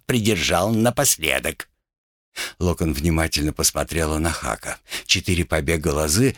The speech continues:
обвившие ее пальцы, навострили головки-кончики,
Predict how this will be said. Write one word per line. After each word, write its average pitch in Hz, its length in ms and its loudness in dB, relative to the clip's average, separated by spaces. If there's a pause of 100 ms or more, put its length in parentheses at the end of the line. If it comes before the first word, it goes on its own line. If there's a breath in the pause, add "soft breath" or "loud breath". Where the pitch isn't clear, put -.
обвившие 101 760 2
ее 92 340 2
пальцы, 120 520 0 (180 loud breath)
навострили 120 680 2
головки-кончики, 95 1160 0